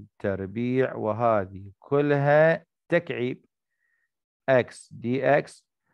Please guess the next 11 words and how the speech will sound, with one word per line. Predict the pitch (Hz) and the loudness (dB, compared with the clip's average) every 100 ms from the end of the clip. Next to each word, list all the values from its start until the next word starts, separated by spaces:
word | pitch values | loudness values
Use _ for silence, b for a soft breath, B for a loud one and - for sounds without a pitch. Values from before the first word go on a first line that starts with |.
| _ _ - | _ _ 0
عند | 175 156 | 0 2
الرفع | 123 123 117 117 | 0 0 -2 -4
تضرب | - 120 107 98 | -8 -10 -8 -8
الأسس، | 95 - 131 151 156 156 _ _ _ - | -10 -10 -6 -4 -4 -8 _ _ _ -8
يعني | 113 110 113 113 | -2 -2 -2 -4
معناها | 113 117 127 113 101 98 | -4 -2 -2 -2 -4 -6
راح | 104 104 | -4 -4
يصير | 110 - 117 104 | -6 -6 -8 -8
تكامل | 113 107 147 131 110 117 - _ _ _ _ _ _ | -8 -2 0 0 -2 -8 -12 _ _ _ _ _ _
إكس | 139 139 - _ | -2 -2 -6 _
تربيع | 113 104 104 117 110 98 | -6 -4 -6 -6 -6 -8